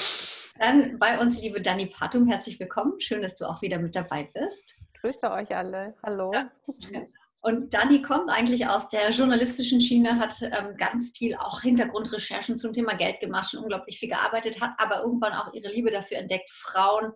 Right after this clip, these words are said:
Speaker 1: in kleinen Gruppen zu erklären, wie das Spiel an der Börse funktioniert. Und hat auch einen Blog, die Geldfrau, wo sie genau darüber bloggt und einfach Menschen dabei, vor allem Frauen, dabei unterstützt, ihre Beziehung zu Geld zu verbessern.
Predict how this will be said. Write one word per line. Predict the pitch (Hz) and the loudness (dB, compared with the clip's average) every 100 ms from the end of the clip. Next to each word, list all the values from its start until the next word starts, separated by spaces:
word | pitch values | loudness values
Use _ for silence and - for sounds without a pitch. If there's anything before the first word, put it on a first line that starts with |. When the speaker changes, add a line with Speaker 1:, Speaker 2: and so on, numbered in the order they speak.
| _ _ - | _ _ -14
Speaker 1:
in | 190 | -10
kleinen | - 202 202 220 | -2 0 2 0
Gruppen | - 196 202 202 196 _ - _ | -2 -4 -4 -8 -10 _ -20 _
zu | - | -8
erklären, | 208 - 233 240 240 233 240 | -6 0 4 4 4 0 -2
wie | 170 240 254 | -4 0 0
das | 226 208 | 0 -2
Spiel | - - - | -4 -6 -8
an | 208 | -4
der | 185 | -2
Börse | 175 175 214 190 | 0 0 -2 -4
funktioniert. | - 196 175 - 190 196 - - - - | -8 -8 -8 -4 0 0 0 -6 -20 -10
Und | 190 | -2
hat | 185 - | 0 0
auch | 190 - | -2 -2
einen | 185 180 | -2 2
Blog, | 226 240 | 0 0
die | - | -8
Geldfrau, | - 233 240 - 202 190 | -4 -4 -4 -4 -4 -2
wo | |
sie | 190 190 | -6 -6
genau | 190 180 196 | -4 -4 -4
darüber | 185 185 180 | -6 -4 -4
bloggt | 175 196 - | -2 -6 -6
und | 190 170 | -10 -6
einfach | 185 - 175 - - - - - | -6 -4 -6 -8 -20 -20 -20 -12
Menschen | 196 220 226 214 185 | -6 -2 -2 -4 -4
dabei, | 175 180 180 | -2 0 -2
vor | - - | -2 0
allem | 233 277 | 4 4
Frauen, | 277 - 180 233 269 | 2 0 4 6 6
dabei | 208 196 202 | 4 0 -4
unterstützt, | 190 185 233 240 - | -6 -4 -4 -4 -8
ihre | - - | -12 -10
Beziehung | 180 175 - 277 247 | -10 -6 2 4 2
zu | 240 | -2
Geld | 240 214 - | -8 -10 -10
zu | - | -8
verbessern. | 165 - 185 - - | -8 -6 -8 -6 -8